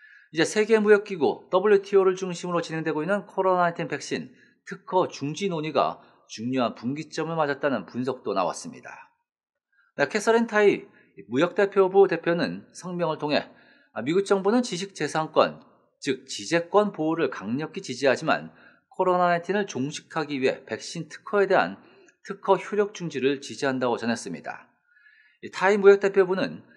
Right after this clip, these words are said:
아, 조 바이든 행정부의 목표는 가능한 많은 사람들에게 안전하고 효과적인 백신을 최대한 빨리 제공하는 것이라면서 미국 국민을 위한 백신 공급이 확보됨에 따라 되도록 이제 모든 파트너들과 협력해 백신 제조와 유통을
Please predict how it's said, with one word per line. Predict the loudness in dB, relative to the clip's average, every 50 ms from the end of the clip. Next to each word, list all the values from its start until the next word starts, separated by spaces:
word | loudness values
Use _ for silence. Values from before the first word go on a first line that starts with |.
| _ _ _ _ _ -12
아, | -8 -2
조 | 0 4 6
바이든 | 8 8 8 6
행정부의 | 2 -2 -2 -2 0 2 2 0
목표는 | 0 0 -2 0 0 0 2 0 -2
가능한 | 0 0 0 0 2 2 2 2 0 -4 -6
많은 | -4 -2 -2 0 -2 -4 -4
사람들에게 | -2 0 0 0 0 0 -2 -2 -2 0 0 0 0
안전하고 | -2 -2 -4 -6 -6 -4 -4 0 2 2 2 2 -2 -4
효과적인 | -4 -10 -12 -8 -4 -2 -2 -2 -2 -4 -6 -4 -4
백신을 | -6 -6 -6 -8 -8 -8 -8 -8
최대한 | -10 -14 -16 -12 -4 0 2 2 2 0 0
빨리 | 0 0 0 0 -2 -6
제공하는 | -6 -6 -6 -4 -2 -2 -2 0 -2
것이라면서 | -4 -4 -4 -4 -2 -2 -2 -2 -2 -4 -4 -4 -8 _ _ _ _ _ _ _ _ _ _ _ _ _ -4
미국 | 0 0 0 0 0
국민을 | -4 -4 -2 0 0 0 2
위한 | 2 2 2 0
백신 | -2 -6 -6 -8 -10 -6
공급이 | -6 -6 -4 -2 -2 -2 -2
확보됨에 | -2 -4 -12 -6 -6 -4 -2 -2 -4 -4 -2
따라 | 0 2 2 2 2 0 -6 -16 -20 _ -20 _ _ _ _ _
되도록 | -6 -4 0 2 2 2 2 0 -4 -6
이제 | -8
모든 | -6 -4 -2 -4 0 0 0 0 0
파트너들과 | -2 -6 -8 -6 -6 -6 -4 -2 -2 -2 -2 -4
협력해 | -4 -4 -6 -6 -6 -2 -2 -2 -2 -2 -4
백신 | -8 -10 -10 -10 -14 -12 -10 -10 -10
제조와 | -6 -6 -6 -4 -4 0 0 0 0 0
유통을 | -4 -10 -12 -10 -8 -4 -2 -2 -2 -4